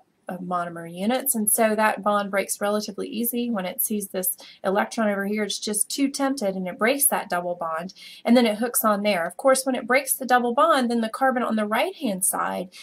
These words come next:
it has a free electron because the double bond's been broken, and it has four available bonds. And so what happens is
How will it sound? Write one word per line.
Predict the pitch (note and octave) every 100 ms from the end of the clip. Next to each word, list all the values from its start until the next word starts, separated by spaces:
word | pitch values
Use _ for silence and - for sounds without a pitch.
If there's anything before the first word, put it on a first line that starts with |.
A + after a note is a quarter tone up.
| - -
it | - D#4+ E4
has | - C#4 C4+ A#3 B3
a | A3+
free | A3 - A#3
electron | A#3 C4 D#4 - F#3 E3+
because | F3+ G#3
the | G3+
double | G3 G3
bond's | F#3+ F#3+ F#3+
been | F#3+ F#3+
broken, | B3 E4 B3 G#3+
and | G3
it | F#3+ F#3+
has | G#3 G3
four | - A3+ G#3
available | G#3 G3 F#3+ F3+ F3 F#3
bonds. | A3+ A3+ - - - - -
And | - A#3+
so | B3+
what | A#3 A#3 A#3
happens | D4+ E4 B3 A3
is | G3+ G3 F#3+